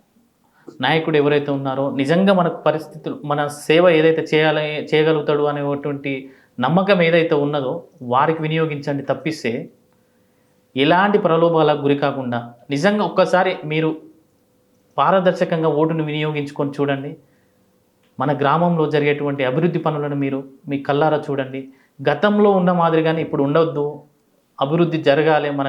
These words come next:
గ్రామంలో. ఖచ్చితంగా అందరం కలిసి కృషి చేద్దాం, గ్రామాన్ని అభివృద్ధి చేసుకుందామని గ్రామానికి, గ్రామ ప్రజలకు, యువతకు,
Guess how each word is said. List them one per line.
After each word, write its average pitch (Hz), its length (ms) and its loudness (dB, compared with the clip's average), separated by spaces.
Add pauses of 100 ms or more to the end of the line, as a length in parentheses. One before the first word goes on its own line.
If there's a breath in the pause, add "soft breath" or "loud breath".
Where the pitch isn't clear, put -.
గ్రామంలో. 139 520 -2 (100)
ఖచ్చితంగా 147 520 -2 (220)
అందరం 160 380 0
కలిసి 147 240 -4
కృషి 143 320 -4
చేద్దాం, 143 300 -2 (460 soft breath)
గ్రామాన్ని 151 360 2
అభివృద్ధి 151 280 0
చేసుకుందామని 139 680 -2
గ్రామానికి, 143 720 -4 (300 loud breath)
గ్రామ 143 180 2
ప్రజలకు, 147 520 0
యువతకు, 147 680 -4